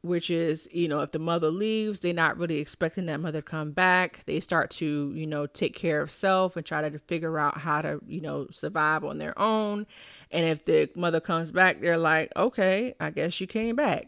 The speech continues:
you know, that kind of thing. And those, if you could see, <laughs> those things can translate, you know, as adults and how you respond to other people. And I think a lot of times when we talking about, like,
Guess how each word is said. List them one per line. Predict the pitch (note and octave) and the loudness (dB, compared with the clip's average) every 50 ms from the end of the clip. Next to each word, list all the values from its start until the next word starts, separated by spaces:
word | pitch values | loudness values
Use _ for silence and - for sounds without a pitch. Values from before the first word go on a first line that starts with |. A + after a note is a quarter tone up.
| _ | _
you | - F#3 F#3+ | -6 -4 -2
know, | F3+ E3+ D#3 | -2 0 0
that | D#3+ E3+ E3+ E3+ | 2 2 2 0
kind | - F3+ D#3 D3+ | 0 0 0 0
of | D3 - D#3+ | 0 -2 -4
thing. | D#3 D3 - | -4 -4 -2
And | D#3+ D#3+ F3 | -2 0 2
those, | G#3 C4 D#4+ D4+ - | 2 2 2 2 0
if | - F3 F3 | -2 -2 0
you | A3+ C#4 | 0 0
could | - - F3+ | -2 -2 -4
see, | - - - D#4+ E4 B3+ G3+ G3+ A#3+ A#3+ - _ _ _ _ _ _ _ _ _ _ _ - | -4 -4 -2 0 2 2 0 -2 -4 -8 -10 _ _ _ _ _ _ _ _ _ _ _ 10
<laughs> | C4 D4+ - - - C#4 B3 A#3+ - - - - - - - - - | 10 10 10 10 10 10 10 10 6 -2 -12 -14 -14 -16 -18 -10 0
those | F#3+ G3+ A3 B3 E4 - | 4 6 6 6 6 4
things | - - A3 A3 G#3 G#3+ G#3+ | 2 0 2 2 2 2 2
can | - A3 F#3 | 0 0 -2
translate, | G#3 - A#3 G#3+ G#3 A3 A3+ A3+ B3 G#3+ E3+ F3 F3 F3 F3 E3+ - - _ - | 0 0 0 0 0 0 -2 -2 -4 -4 -2 0 0 2 0 -2 -4 -8 _ -4
you | A3+ A#3+ | -2 0
know, | A3+ G3 F#3 F3+ F3 F3+ | 2 2 2 4 2 2
as | - - E3+ F3 E3+ F3+ | 2 0 0 0 0 -2
adults | F3 E3+ F3+ A3+ C#4 C4 G3+ E3+ - - - - | -6 -4 -2 0 0 0 0 0 -2 -4 -10 -16
and | - - - - E3+ D#3 C#3+ | -12 -8 -6 -6 -6 -6 -4
how | D#3+ F#3+ F#3 F3+ | -2 0 0 0
you | F3 F3 F3 F3+ F3 | 0 -2 -2 -2 -2
respond | E3 F3 E3+ - - - D#3+ D#3+ E3 E3+ E3+ | -2 -4 -6 -6 -6 -4 -2 -2 -2 -2 -4
to | - - - | -6 -6 -4
other | E3 E3+ F#3 F3+ | -4 -4 -4 -4
people. | F3+ - B3+ D4 C#4+ - - C3+ - - | -4 -2 -2 -2 -2 -4 -8 -10 -6 -4
And | E3 D#3 | -2 -2
I | E3 | 0
think | - G3+ F#3+ F#3 | 0 -2 -2 -2
a | D#3+ | -2
lot | D#3 D#3+ E3 F3+ F#3 | 0 2 2 2 2
of | F3+ F3 - | 0 -2 -4
times | - G3+ F3 F3 E3+ E3+ E3+ E3 E3 D#3 E3 | -4 -2 0 0 2 0 0 -2 -4 -6 -6
when | D#3+ D#3+ D#3+ | -6 -6 -4
we | E3+ E3+ E3 | -2 -4 -4
talking | D#3+ - G3 F3+ E3 - D#3+ D#3+ D#3+ | -4 -4 -4 -4 -4 -4 -6 -6 -6
about, | D#3+ F3 E3+ D#3+ D#3 D#3 D#3 - - - | -4 -2 0 2 2 2 2 0 0 -2
like, | - C3+ B2+ C3+ - C3+ - - - | -2 -2 -2 -4 -6 -8 -10 -12 -16